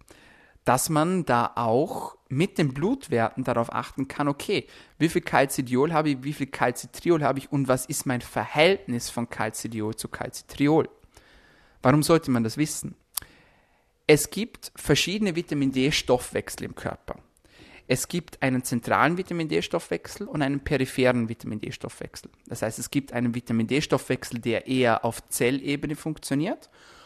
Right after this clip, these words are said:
und einen Stoffwechsel, der eher auf Körperebene, also so im gesamten Körper funktioniert. Da gibt's unterschiedliche Aufgaben.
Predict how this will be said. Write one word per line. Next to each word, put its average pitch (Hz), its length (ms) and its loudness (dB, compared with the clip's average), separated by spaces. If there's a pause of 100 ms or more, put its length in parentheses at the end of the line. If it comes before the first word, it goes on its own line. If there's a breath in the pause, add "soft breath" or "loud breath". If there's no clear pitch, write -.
(120)
und 214 200 6
einen 156 180 4
Stoffwechsel, 160 680 0
der 135 160 2
eher 135 380 4
auf - 240 0
Körperebene, 120 760 2
also 113 140 -6
so 117 120 -2
im 113 120 0
gesamten 123 460 0
Körper - 300 -2
funktioniert. - 560 -10 (640 loud breath)
Da 127 80 -2
gibt's 131 220 -2
unterschiedliche 127 600 0
Aufgaben. 139 680 2